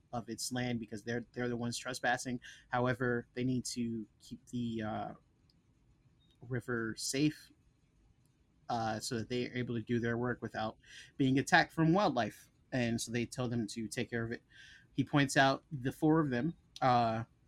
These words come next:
one of them being a lieutenant centurion. No, no, no, I'm sorry. Not, no, he's not.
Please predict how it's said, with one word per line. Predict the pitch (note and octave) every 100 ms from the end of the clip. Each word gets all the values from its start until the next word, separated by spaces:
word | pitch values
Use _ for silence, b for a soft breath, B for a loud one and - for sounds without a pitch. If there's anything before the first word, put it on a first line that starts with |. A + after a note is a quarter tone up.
| _ _ _ _ _ _
one | B2+ C3+
of | B2+
them | C3+
being | B2 B2+ B2 B2 A#2+ A#2
a | A2 A2+ A2 G#2+ A2 G#2+ - _ _ _ _ _
lieutenant | - A#2+ - E3+ -
centurion. | E3+ D#3+ F3 E3+ E3+ E3+ E3 - _ _ _ _ _ _ -
No, | F3+
no, | D#3+ B2
no, |
I'm | A2
sorry. | D3+ B2 G#2+ -
Not, | C3+ - -
no, | B2+
he's | G#2
not. | -